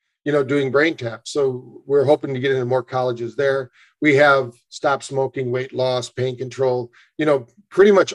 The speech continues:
all of these different things. And it all has to do, if stress is causing you the problem, what we like to say is if, if it exacerbates the issue, like, most people will notice when they're in more pain, when they're stressed out, that's because of higher beta,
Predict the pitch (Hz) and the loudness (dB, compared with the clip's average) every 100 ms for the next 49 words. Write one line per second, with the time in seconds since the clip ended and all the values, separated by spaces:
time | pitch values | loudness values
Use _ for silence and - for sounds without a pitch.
0 | - 151 165 143 143 123 147 123 151 127 | -6 -4 -4 -6 -8 -6 -8 -6 -6 -6
1 | 139 143 165 175 185 - 147 147 139 120 | -6 -2 0 4 4 2 -2 -4 -4 -8
2 | - - 175 185 156 147 - 143 147 147 | -6 2 4 4 0 -6 -8 -2 -2 -2
3 | 151 143 143 131 - 127 139 156 151 131 | -6 -6 -6 -6 -4 -4 -4 -8 -12 -8
4 | 135 139 135 - 147 123 135 127 _ 143 | -4 -4 -4 -6 -4 -4 -4 -8 _ -2
5 | 185 185 - 151 139 135 151 - 135 120 | 2 2 4 0 0 -6 -8 -8 -10 -8
6 | 127 - 135 131 _ _ _ _ 135 131 | -8 -10 -14 -16 _ _ _ _ -2 -2
7 | 120 _ _ - 147 175 185 180 151 139 | -4 _ _ -2 0 2 2 0 0 0
8 | 131 135 131 - 131 123 123 139 131 135 | 2 0 -2 -6 -8 -6 0 2 2 2
9 | 127 120 131 139 127 120 - 123 120 127 | 0 -2 -4 -4 -4 -6 -6 -6 -4 -4
10 | 127 139 _ _ _ - 131 - - 139 | -4 -6 _ _ _ -8 -8 -6 -6 -4
11 | - 120 127 120 117 127 139 | -4 -4 -2 -2 -2 -4 -4